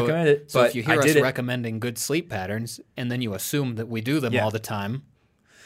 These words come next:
Speaker 2: that's not
Speaker 1: Th-,
Speaker 2: always
Speaker 1: that's the
Speaker 2: true.
Speaker 1: thing about the entrepreneurship thing. Like, I'm never gonna recommend that you sacrifice your health or you sacrifice your relationships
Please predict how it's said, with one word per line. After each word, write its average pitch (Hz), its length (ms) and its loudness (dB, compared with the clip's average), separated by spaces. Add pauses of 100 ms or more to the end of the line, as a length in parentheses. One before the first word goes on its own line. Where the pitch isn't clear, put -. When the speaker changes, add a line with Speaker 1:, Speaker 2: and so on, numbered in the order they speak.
(160)
Speaker 2:
that's - 160 -10
not 151 120 2
Speaker 1:
Th-, 135 40 0
Speaker 2:
always - 200 2
Speaker 1:
that's 226 100 0
the 240 60 -4
Speaker 2:
true. 220 100 0
Speaker 1:
thing 240 100 2
about 220 280 4
the 214 80 2
entrepreneurship 202 800 2
thing. 113 180 -4
Like, 113 160 -4
I'm 180 320 2
never 175 240 2
gonna 147 240 0
recommend 113 580 -4
that 113 100 -8
you 113 200 -6
sacrifice 139 720 -2
your 131 120 -2
health 117 300 0
or 98 80 -8
you 113 80 -6
sacrifice 120 540 -2
your 127 100 -2
relationships 113 680 -4